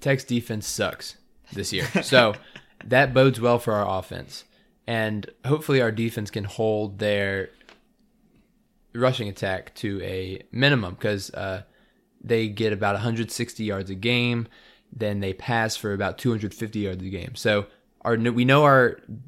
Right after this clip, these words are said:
Speaker 1: uh, defensive backs are gonna take care of business. You know, we have two of the best defensive backs in the country.
Speaker 2: Mm-hmm.
Speaker 1: Juan Thornhill has four interceptions, which is, I think, third most in the country,
Speaker 2: Yeah,
Speaker 1: fourth
Speaker 2: it's,
Speaker 1: most.
Speaker 2: it's something high. <laughs>
Speaker 1: And, uh, Bryce Hall has the most pass breakups in the country.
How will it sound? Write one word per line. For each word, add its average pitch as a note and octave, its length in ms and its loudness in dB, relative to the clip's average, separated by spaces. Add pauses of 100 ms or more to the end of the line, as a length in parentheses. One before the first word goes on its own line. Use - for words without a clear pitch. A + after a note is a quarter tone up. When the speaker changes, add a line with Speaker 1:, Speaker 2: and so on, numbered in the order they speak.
Speaker 1:
uh, G2+ 220 -2
defensive G#2 380 -4
backs G2 260 0
are G2+ 40 -2
gonna G2 120 -4
take F2+ 180 -6
care F#2 100 -8
of D2+ 80 -10
business. - 460 -14
You G2 100 -10
know, F#2+ 80 -4
we G2+ 100 -2
have G2 140 -2
two A#2 140 -2
of G#2 60 -2
the G#2 60 -4
best G2+ 220 -2
defensive G2+ 380 -8
backs F#2 240 -8
in F#2 40 -10
the F#2 60 -12
country. F#2 540 -8
Speaker 2:
Mm-hmm. B2 200 -8 (220)
Speaker 1:
Juan A#2 300 2
Thornhill A2 400 0
has G2 580 -2 (440)
four B2+ 260 2
interceptions, A2+ 600 -2
which G2+ 200 -8
is, F#2+ 400 -6
I F#2+ 60 -10
think, - 400 -10 (200)
third A#2+ 460 0
most C#3 340 -2
in A#2+ 80 -6
the B2 60 -6
country, C#3 320 -2
Speaker 2:
Yeah, C3 120 -6
Speaker 1:
fourth B2+ 200 2
Speaker 2:
it's, - 80 -6
Speaker 1:
most. C#3 280 0
Speaker 2:
it's - 80 -10
something A#2+ 340 -6
high. C#3 300 4
<laughs> - 40 -4
Speaker 1:
And, A2 360 0
uh, G2+ 180 0 (360)
Bryce A#2+ 240 4
Hall A#2 600 4
has G2 680 -4 (120)
the A2 120 -4
most G#2+ 280 -2
pass G2+ 220 -4
breakups F2+ 360 -8
in - 60 -14
the - 60 -12
country. - 400 -14